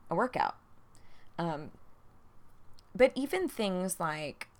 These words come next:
I know if I don't get a workout in before the sun goes down, I am way more likely to throw in the towel.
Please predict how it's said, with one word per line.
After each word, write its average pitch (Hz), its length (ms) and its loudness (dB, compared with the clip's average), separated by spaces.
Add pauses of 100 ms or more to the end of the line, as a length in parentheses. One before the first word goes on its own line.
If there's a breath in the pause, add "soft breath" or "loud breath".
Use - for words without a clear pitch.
I 180 280 6
know 165 540 4
if 165 200 2
I 165 220 4
don't 165 320 0
get 156 120 2
a 156 60 2
workout 156 440 4
in 160 140 0
before 160 260 0
the 160 80 -6
sun 147 360 0
goes 165 240 2
down, 254 380 0 (520 soft breath)
I 175 120 6
am 156 440 0
way 170 360 10
more 151 240 2
likely 139 340 4
to 160 80 -6
throw 117 260 0
in 82 80 -2
the 117 80 -4
towel. 73 420 2